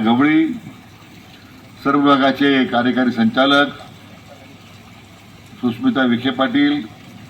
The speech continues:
आणि उपस्थित सर्व खेळाडू, बंधू, भगिनी आणि मित्र हो. मान्य गिरीश भाऊंनी विस्तारानं भाषण केलेलं आहे, खेळाचं महत्त्व समजून सांगितलेलं आहे, त्यामुळे मी आपला अधिक वेळ घेणार नाही.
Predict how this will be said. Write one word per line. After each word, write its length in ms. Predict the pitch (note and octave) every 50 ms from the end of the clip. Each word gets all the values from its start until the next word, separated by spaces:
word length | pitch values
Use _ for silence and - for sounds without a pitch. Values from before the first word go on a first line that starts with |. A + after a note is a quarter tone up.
| - - - - - - - - - - - - - - - -
आणि 240 | A2+ B2+ C#3 C#3+ C#3+
उपस्थित 400 | C#3+ B2 A#2 D3 D3 B2+ - D3+ -
सर्व 300 | - D#3 D#3 D#3+ D3+ D3 - -
खेळाडू, 380 | C3+ C3 C3+ C#3 C#3 C#3+ C3+ B2
बंधू, 280 | A#2+ B2+ B2+ B2+ C3+
भगिनी 280 | A#2+ A#2+ A#2 B2+ C3 B2
आणि 120 | B2 B2 A#2+
मित्र 240 | A2+ G#2 G#2 A2
हो. 160 | A2 F#2 E2+ - - - - - - - - - - - - - - - - - - - - - - - - - - - - - - - - - - - -
मान्य 260 | A2+ B2 C3+ C#3+ D3
गिरीश 280 | C3+ A#2+ C3+ C#3+ D#3 D3+
भाऊंनी 340 | C3 C#3 D#3 D#3 D#3 D#3 D#3
विस्तारानं 500 | D3 C#3+ C3 A#2 D3 D3+ D#3 D#3+ D#3+ D#3+
भाषण 360 | C#3 C3+ C3 - C#3+ D3 C#3
केलेलं 300 | A#2 C#3 C#3 D3 D3+ D3+
आहे, 160 | C#3 B2 A#2 G#2+ - - - - - - - - - - - - - - - - - - - - - - - -
खेळाचं 360 | C3+ C3+ C#3+ D3 C#3+ D3 D3+
महत्त्व 400 | C#3+ C3+ C3+ C#3 B2+ A2 F3 D#3+
समजून 340 | B2 C#3 D3 C#3+ C#3+ D3 C3+
सांगितलेलं 440 | B2 C3 B2+ B2 A#2 B2 C3+ C3+ C3
आहे, 160 | A#2 G#2+ G#2 - - - - G#2+ - - - - - - - - - - - - - - - - - - - - - - - - - - B2+
त्यामुळे 400 | A2+ B2 B2+ C3+ C#3 D3 D3 C#3+
मी 420 | C#3+ D3+ D3+ D3+ D3 C#3+ C3+ B2+ B2
आपला 220 | A#2+ G#2+ C3 C#3 C3+
अधिक 260 | C3+ C3+ C#3+ B2+ -
वेळ 100 | D3 C#3+
घेणार 320 | B2 A2 B2 C#3 D#3 D#3 D3
नाही. 200 | C3 A2+ A2